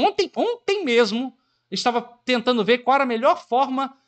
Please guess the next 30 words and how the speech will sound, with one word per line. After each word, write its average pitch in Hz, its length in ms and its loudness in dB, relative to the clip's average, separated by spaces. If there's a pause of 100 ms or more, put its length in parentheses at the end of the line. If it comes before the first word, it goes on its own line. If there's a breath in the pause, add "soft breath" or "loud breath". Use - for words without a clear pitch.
(160 soft breath)
ah, 202 200 0
de 190 120 -10
fazer 220 200 -2
uma 277 120 0
pizza, 269 360 -4
massa 226 280 -2
de 208 120 -10
pizza. 214 440 -10
E 196 80 -14
tinha 202 200 -6
vários 180 480 -2
canais 147 320 -8
de 156 100 -10
YouTube 175 320 -6
aqui 156 180 -12
no 160 80 -8
YouTube 208 380 -4 (160 loud breath)
ensinando 254 380 -6
a - 40 -6
fazer 240 240 -6
pizza. 226 460 -10
Eu 160 140 -4
fui 160 260 -8
naquele 175 640 -6 (180 soft breath)
que - 80 -6
era 180 120 0
de 170 120 -6
um 175 60 -2
chefe 139 460 -6
renomado. 254 640 0